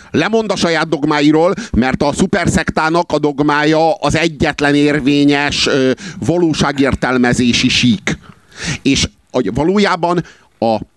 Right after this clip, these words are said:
az illiberális szekta egyetlen minden, mindent felülmúló, mindent értelmező dogmája az erőjoga.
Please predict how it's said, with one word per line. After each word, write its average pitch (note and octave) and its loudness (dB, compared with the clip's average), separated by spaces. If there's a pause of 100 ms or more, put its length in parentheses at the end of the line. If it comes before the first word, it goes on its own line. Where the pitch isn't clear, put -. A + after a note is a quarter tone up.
(220)
az - -4
illiberális D#3 0
szekta D3+ -2 (200)
egyetlen A#2 -2
minden, A2+ 2
mindent B2 2 (640)
felülmúló, A#2+ 2
mindent B2 2
értelmező G#2 0
dogmája A2+ 2
az A#2 0
erőjoga. G#2 2